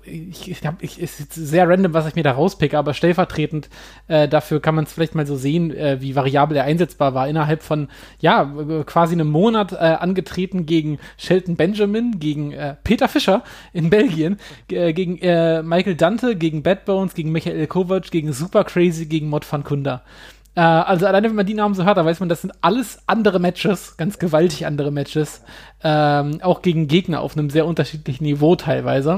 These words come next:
Also wir reden hier von zweitausenddreizehn. Ähm, und da sieht man eben, ja, der wird eben in alles einfach mal reingesteckt, weil es passt halt, ne? Und was ich vorhin auch meinte mit den, mit den Gaststars,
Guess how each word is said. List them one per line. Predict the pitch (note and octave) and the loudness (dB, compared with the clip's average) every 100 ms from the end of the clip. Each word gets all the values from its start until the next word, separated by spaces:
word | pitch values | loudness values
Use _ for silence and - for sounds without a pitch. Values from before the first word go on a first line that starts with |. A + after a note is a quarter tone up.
| G3 | -2
Also | C#3 | -4
wir | C#3 | -2
reden | C3+ | -2
hier | C3+ | -2
von | C#3+ | -4
zweitausenddreizehn. | C3+ C3 C3 C3+ C3+ C#3 D#3 C3+ C#3+ - - - - - - - - | -4 -4 -4 -2 2 2 2 0 -2 -4 -12 -16 -18 -20 -20 -20 0
Ähm, | E3+ D#3+ D3 A#2+ - - - - - - | 2 4 2 -4 -12 -20 -20 -20 -12 -4
und | C#3+ | 0
da | C3 C#3+ - | 0 -2 -10
sieht | - D3+ | -8 -4
man | E3 | -2
eben, | E3 F3 E3+ | -2 -2 2
ja, | D#3+ G3 | 2 2
der | C3+ | 0
wird | F3 | -2
eben | E3+ D#3+ | 0 0
in | F3 | 0
alles | D3 D#3 | 0 -2
einfach | F3 E3 | 0 -2
mal | F3 | 0
reingesteckt, | D3 G3+ - C#3+ - | 2 0 -2 -6 -4
weil | C#3 C#3+ C#3+ | -4 -2 -4
es | E3 - - - - - - | -12 -18 -20 -20 -20 -18 -2
passt | B3+ C#4+ - | 0 0 -4
halt, | F3+ C#3 | -6 -4
ne? | D3+ G#3 | -2 0
Und | G3 | 0
was | F3+ | -2
ich | F3 | -4
vorhin | - G3 | -2 0
auch | G3 | 2
meinte | G#3 G#3+ G#3 | 2 0 0
mit | F#3 | 0
den, | F#3+ E3+ - - - | 0 0 -4 -16 -6
mit | G#3 | -2
den | |
Gaststars, | F#3 G3 - G#3+ G3 F#3+ | 2 2 2 4 4 4